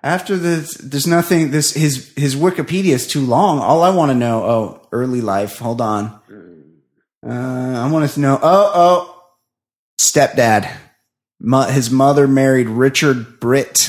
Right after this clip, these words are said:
Speaker 1: Assange, an actor.
Speaker 2: Oh,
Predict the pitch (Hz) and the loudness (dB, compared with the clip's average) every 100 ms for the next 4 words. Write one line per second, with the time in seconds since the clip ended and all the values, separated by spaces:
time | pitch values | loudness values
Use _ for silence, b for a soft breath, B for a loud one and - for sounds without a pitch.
0 | - 110 107 - 139 131 110 101 95 - | -4 -6 -4 -2 0 0 -2 -4 -6 -8
1 | - 113 101 - 131 139 - 95 101 - | -10 -8 -6 -2 -2 -4 -6 -8 -8 -12
2 | _ _ _ _ 185 135 120 | _ _ _ _ -2 -2 -4